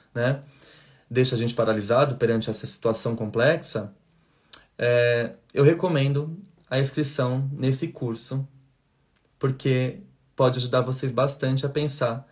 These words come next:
essa situação de, é, resfriamento da vida.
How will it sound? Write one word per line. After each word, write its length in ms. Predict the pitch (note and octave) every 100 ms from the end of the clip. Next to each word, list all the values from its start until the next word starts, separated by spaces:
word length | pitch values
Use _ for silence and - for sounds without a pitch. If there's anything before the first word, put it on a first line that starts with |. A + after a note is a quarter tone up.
| _ _ -
essa 220 | B2+ B2+
situação 800 | C3+ C#3 C3 C3 C3 B2+ A#2 A#2 - _ _ _ _ _ _ -
de, 520 | A#2+ A#2 B2 A#2+ A#2 A#2 _ _ _ _ _ _ _ _ _ _ _
é, 640 | - B2 B2 B2 A#2+ A#2+ B2 - _ _
resfriamento 1200 | - C3 D#3+ - - D3 C#3 C3 A#2+ B2+ C3 C3 B2
da 160 | A#2+
vida. 520 | G#2+ A2 G2+ G2+ A2